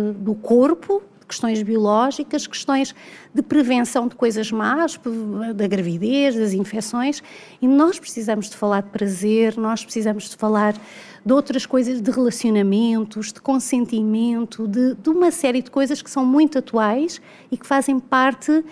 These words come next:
da construção da nossa sexualidade. Como é que eu só vou falar de preservativos se eu não falar sobre limites, se eu não falar sobre emoções, não é? Ah, com, quando é que vamos mudar a forma das pessoas viverem a sexualidade enquanto não olharmos para as questões de género?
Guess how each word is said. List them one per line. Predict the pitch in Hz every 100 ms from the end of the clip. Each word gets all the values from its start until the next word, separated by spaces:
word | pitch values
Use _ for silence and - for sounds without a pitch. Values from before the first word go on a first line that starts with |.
| -
da | 208 277
construção | 285 262 - - - 269
da | 269
nossa | 269 269 269
sexualidade. | - 269 - 277 285 339 269 254 - - -
Como | 269 277
é |
que | 285
eu | 277
só | 285
vou | 254 240
falar | 233 214
de | 202
preservativos | - 202 208 202 220 233 247 330 - - - -
se | -
eu | 254
não | 262
falar | 247 254 247 240 247
sobre | - 247 208
limites, | 180 165 175 262 294 294 277 269 262
se | - 240
eu | 220
não | 220
falar | 226 214
sobre | 208 208 208
emoções, | 196 196 - 240 277 269 254 262 - - - -
não | 214
é? | 208 269 320 - -
Ah, | 226 220 220 -
com, | 254 220
quando | - 294 311 240
é | 226
que | 226
vamos | 240 240 233
mudar | 233 240 226 233 226 214
a |
forma | 202 254 226 214
das | 208 208
pessoas | - 208
viverem | 214 196 196 196
a | 190
sexualidade | 226 214 - 220 220 220 233 254
enquanto | 254 269 269 285
não | 262 269 277 311
olharmos | 277 262 277 285
para | - 285
as |
questões | - - 302 294
de |
género? | - 302 294 285